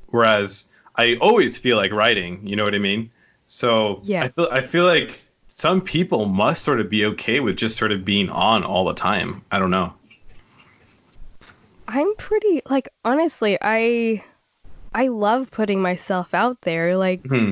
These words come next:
Speaker 2: it's just, other than, like, those, it's actually a very rare occasion that I'm just like, I don't feel like talking to the vegetable man. I'm pretty excited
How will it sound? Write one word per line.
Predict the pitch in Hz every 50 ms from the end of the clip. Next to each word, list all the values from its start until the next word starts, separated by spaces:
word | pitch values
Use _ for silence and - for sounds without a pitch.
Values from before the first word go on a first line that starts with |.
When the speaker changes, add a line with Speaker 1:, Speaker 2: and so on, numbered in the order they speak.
| - -
Speaker 2:
it's | 214 202 - - -
just, | - 226 220 202 - - - - - - - -
other | 220 240 269 285 294
than, | 254 285 277 277 277
like, | 269 269 240 -
those, | 262 247 240 233 233 208 - - - - - - - _
it's | - 247 247 -
actually | 320 339 - - 381 349 311
a | 285
very | 226 269 269 262 254 233
rare | 202 180 190 190 208 220 214
occasion | 196 190 - - 180 170 180 190 190 196 185
that | 185 185
I'm | 185 185 185
just | - 185 185 - -
like, | 185 180 - -
I | 180 185
don't | 175 185 185 175 185 -
feel | - 208
like | 202 196 185 185
talking | - 220 190 185 190 - 214 214 214
to | - 214
the | 196 208
vegetable | 196 190 202 - - - 254 247 240 254 254
man. | 269 277 277 285 294 294 294 - _ _ _ _ _ _ _ _ - - - -
I'm | 233 240 240 233
pretty | - 247 240 233 247 247 247 240 240 - -
excited | 240 233 - - - - - 220 208 214 220 220 226 226 226 226 220 220 226